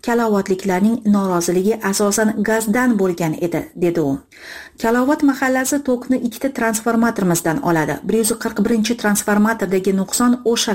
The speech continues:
kuni soat o'n uch yigirmada tuzatilgan va kuchlanish berilgan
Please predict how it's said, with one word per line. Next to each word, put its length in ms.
kuni 220
soat 280
o'n 220
uch 120
yigirmada 480
tuzatilgan 560
va 80
kuchlanish 560
berilgan 440